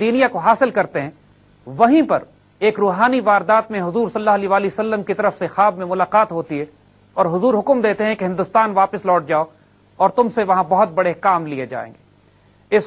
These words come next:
حکم اور اس اذن کے ساتھ آپ ہندوستان واپس تشریف لاتے ہیں، اور اس انتشار کے دور میں مسلمانوں کو روحانی، دینی، مذہبی اور سیاسی قیادت دینے کے لیے ایک طویل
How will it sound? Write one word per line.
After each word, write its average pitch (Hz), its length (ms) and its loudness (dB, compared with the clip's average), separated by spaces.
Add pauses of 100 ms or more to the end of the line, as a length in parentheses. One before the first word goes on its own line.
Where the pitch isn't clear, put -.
حکم 294 340 4
اور 202 140 2
اس 196 140 -2 (100)
اذن 254 300 2
کے 202 120 0 (100)
ساتھ 170 260 2 (460)
آپ 196 220 2
ہندوستان 208 440 2
واپس 220 280 2
تشریف 196 320 -4
لاتے 170 280 0
ہیں، 170 60 -6 (440)
اور 240 120 6
اس 285 120 4 (200)
انتشار 233 680 2
کے 233 100 2
دور 214 240 4
میں 127 160 -10 (460)
مسلمانوں 208 560 2
کو 190 200 -2
روحانی، 185 560 -2 (420)
دینی، 247 340 2 (160)
مذہبی 226 400 0
اور 202 80 2 (140)
سیاسی 254 440 0
قیادت 190 460 0 (500)
دینے 233 300 2
کے 226 140 -2
لیے 214 160 -2
ایک - 260 -6
طویل 269 340 2